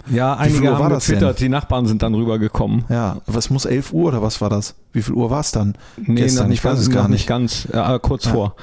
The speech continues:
Speaker 2: Vor allen Dingen die meisten, die sich ja dann nicht mit Fußball auskennen, aber Borussia wissen, jetzt spielt Borussia, die wissen ja auch, Moment mal, die haben doch verloren oder so, was geht denn da ab? Ich erinnere mich ja immer nur an den Nachbarn damals, wo ich mal gejubelt habe abends, der dann rüberkam und klingelte und gefragt hat, ob's mir gut ging,
Speaker 1: Ja.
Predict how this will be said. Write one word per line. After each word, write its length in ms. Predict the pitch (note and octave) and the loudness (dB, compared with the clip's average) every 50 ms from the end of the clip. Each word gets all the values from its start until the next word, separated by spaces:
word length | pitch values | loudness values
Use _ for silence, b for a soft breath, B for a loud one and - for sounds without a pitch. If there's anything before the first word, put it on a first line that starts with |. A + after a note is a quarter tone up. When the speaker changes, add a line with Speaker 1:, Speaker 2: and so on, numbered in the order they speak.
| B B | B B
Speaker 2:
Vor 160 | - C3 A2+ | -4 -2 0
allen 100 | C3 C3+ | 0 0
Dingen 140 | C#3 C3+ C3 | 0 0 0
die 80 | B2 | 2
meisten, 340 | B2 B2 B2 C#3+ C#3+ - C#3+ | 2 0 0 -2 -2 -2 -2
die 80 | C3 A#2+ | 0 0
sich 160 | A#2 A#2+ A2+ | 0 0 0
ja 80 | B2 A#2 | 0 0
dann 160 | A#2+ A2+ A#2 | 0 0 0
nicht 180 | C3 C#3 - | -2 0 -2
mit 140 | - C#3+ - | -2 -2 -2
Fußball 360 | - - D#3+ C#3 - - B2 | -2 0 0 0 0 0 0
auskennen, 540 | - - C3+ - - - C3 C3 C3 B2+ - - | 0 0 -2 -2 -2 -2 0 0 0 -2 -4 -4
aber 240 | - A2+ A2 A#2 A2 | -2 0 0 0 0
Borussia 500 | G2 A#2+ G#2+ A#2+ C#3+ - - C#3+ A#2+ A2+ | 0 0 0 0 0 0 0 0 0 0
wissen, 260 | C#3 C#3 - - B2+ | -2 -2 0 0 -2
jetzt 140 | A#2 A2 - | -2 -2 -2
spielt 240 | - - B2+ A#2 - | -2 -2 -2 0 0
Borussia, 440 | A#2+ A#2+ D#3+ - - - C3+ C3 B B B B B B B - | 0 0 0 0 0 0 -2 -2 B B B B B B B -2
die 140 | B2+ A#2 - - | -2 -2 -2 -2
wissen 520 | A#2 - - G2+ G#2+ A#2 C3+ - - - | -6 -8 -8 -8 -4 -2 -2 -2 -2 -2
ja 80 | A#2+ G#2 | -2 -2
auch, 180 | A#2 A#2+ - | -2 -2 -2
Moment 260 | A#2+ G#2+ A2+ B2+ B2+ | 0 0 0 0 0
mal, 100 | C3+ A2+ | 0 0
die 100 | G2+ G#2 G2+ | 0 0 0
haben 100 | A#2 C3+ | 0 0
doch 100 | B2 - | -2 -2
verloren 460 | - - A2 G2+ A2 D3 D#3+ C#3+ A#2+ | -2 -2 0 0 0 0 0 0 0
oder 120 | A2 G#2+ G#2 | 0 0 0
so, 260 | G#2 G#2 G2+ G2+ G#2 | 0 0 0 0 0
was 160 | G#2+ - - | 0 -2 0
geht 160 | - C#3 C#3+ | -2 -2 -2
denn 120 | - B2 G#2+ | -2 -2 -2
da 100 | G#2+ G2 | -2 -2
ab? 220 | G#2+ C#3 - - B B B B B B B B - | -4 -4 -4 -6 B B B B B B B B -4
Ich 180 | B2 - - | -2 0 0
erinnere 220 | - B2 C3 C#3 C3 | 0 0 2 0 0
mich 100 | B2+ A#2+ | 0 0
ja 80 | C3 | 0
immer 120 | B2 C3 C3 | 0 0 0
nur 120 | C3 B2+ | 0 0
an 60 | B2 | 0
den 100 | B2 A#2+ A#2+ | 0 0 0
Nachbarn 300 | C3+ C#3 - - A#2+ A#2 | 0 -2 -2 -4 -2 -2
damals, 380 | A#2 A#2+ A#2+ A#2+ A#2 A2 - B2+ | 0 0 0 0 -2 -2 -2 -2
wo 60 | A#2+ | -2
ich 100 | A2 - | 0 0
mal 100 | A#2+ A2+ | 0 0
gejubelt 440 | A2 A2 A2+ C3 D3+ C#3+ B2+ - G#2+ | 2 2 2 2 2 0 0 0 0
habe 180 | G#2+ F#2+ - | -2 -2 -2
abends, 360 | E2 G2+ A2+ A2+ A2 G#2+ - | -2 -2 0 0 0 0 0
der 120 | - A#2 A2 | -2 -2 0
dann 160 | A2 G#2+ G#2+ | 0 0 2
rüberkam 500 | A2+ B2+ B2+ A#2+ A2 - A#2+ A2+ A2+ A2+ | 0 0 0 -2 -2 -2 -2 -2 -2 0
und 140 | A#2 A2+ G#2+ | -2 -2 -2
klingelte 360 | - A#2+ B2 B2 A#2 - - A2+ | 0 0 0 0 0 0 0 0
und 120 | A2 A2 - | 0 -2 -2
gefragt 320 | G#2+ - - A2 G#2+ - | -4 -4 -4 -4 -2 -2
hat, 100 | A2+ - | -4 -4
ob's 220 | - - - - | -4 -6 -4 -2
mir 120 | A2+ A2 G#2+ | -2 -2 0
gut 340 | G#2+ C3+ F3 E3 - - - | 0 0 0 0 -2 -2 -2
ging, 200 | C3 A2 G#2+ - | 0 2 2 2
Speaker 1:
Ja. 220 | F3 E3 D#3+ B | 2 2 0 B